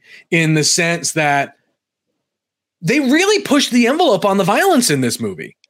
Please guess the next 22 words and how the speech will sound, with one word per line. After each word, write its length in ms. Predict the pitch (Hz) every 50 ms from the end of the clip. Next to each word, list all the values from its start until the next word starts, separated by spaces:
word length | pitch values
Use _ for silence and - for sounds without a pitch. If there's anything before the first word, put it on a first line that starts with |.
| _ _ _ _ _ _
And, 560 | - 220 214 214 214 208 202 202 202 202 196 - -
and 320 | - 196 190 185 190 185 180 -
I, 200 | 185 190 175 165 -
it's 240 | 202 202 202 - -
one 220 | 185 214 240 247
of, 80 | 220 175
like, 280 | 190 190 165 - - _ _ _ _ _ _ _ _ _
almost 400 | - 208 247 302 320 311 269 -
to 60 | - 269
the 100 | 247 -
point 280 | - 254 262 269 240
where 100 | 233 208
you 140 | 202 196 180
feel 260 | - - - 233 240
like 200 | 240 233 220 208 -
there 100 | 196 170
has 260 | 147 165 190 190 -
to 80 | -
be 140 | 185 180 170
more, 540 | 156 143 143 143 147 165 214 262 320 320 - _ _ _ _ _ _ _ _ _ _
but, 280 | - 180 170 - - -
like, 300 | 175 160 151 139 -